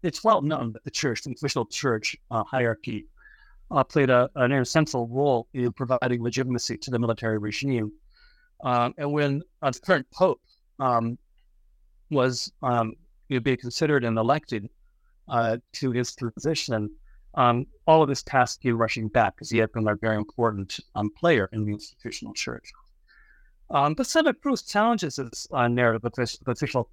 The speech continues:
Catholic complicity. The complicity happened, certainly, but there, but it's more complicated than that, right?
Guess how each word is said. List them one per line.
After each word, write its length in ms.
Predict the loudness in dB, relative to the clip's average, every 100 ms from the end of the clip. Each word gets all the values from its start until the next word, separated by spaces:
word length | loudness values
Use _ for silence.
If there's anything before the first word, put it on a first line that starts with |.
| -12 -2
Catholic 280 | 0 0
complicity. 600 | -6 -8 -8 -8 -10 -14 -8
The 120 | -6
complicity 460 | -4 -4 -4 -4 -2
happened, 360 | 0 -2 -4 -20 _ _ _
certainly, 340 | 0 0 -4 -18 _ _
but 180 | 0 2
there, 140 | 0 -4
but 120 | -4 -4
it's 140 | 0
more 120 | -2
complicated 580 | 0 -2 -2 -6 -4 -4
than 140 | -2
that, 160 | -4 -4
right? 240 | -2 -4